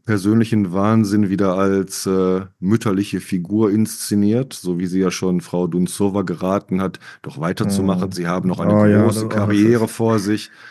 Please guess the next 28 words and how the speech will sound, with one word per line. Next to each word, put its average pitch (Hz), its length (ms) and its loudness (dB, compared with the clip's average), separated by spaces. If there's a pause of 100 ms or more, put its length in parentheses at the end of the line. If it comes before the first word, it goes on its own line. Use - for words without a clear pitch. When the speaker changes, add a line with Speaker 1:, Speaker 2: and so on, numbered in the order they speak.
(380)
Speaker 1:
Und 110 240 4
Speaker 2:
Ja. 104 80 2
Speaker 1:
auch, 110 680 4
ähm, 98 920 0
Nadjezdin 104 640 0
hat 98 120 -6
sie 101 120 0
nun 101 320 4
attestiert, 98 680 0
er 90 120 -4
habe 90 240 0
ja 92 280 0
da 90 120 -2
großes 90 520 -4
politisches 95 540 -6
Potenzial, 90 800 -4
also 92 180 -4
ein 95 60 -2
großer 98 380 0
Zirkus, - 480 -4
der 101 160 -6
abgezogen 107 680 -4
wurde. 110 300 0 (480)
Es 85 240 -6
ging 123 240 6
um 107 180 2
die 85 100 -2
Unterschriften, 117 1000 -2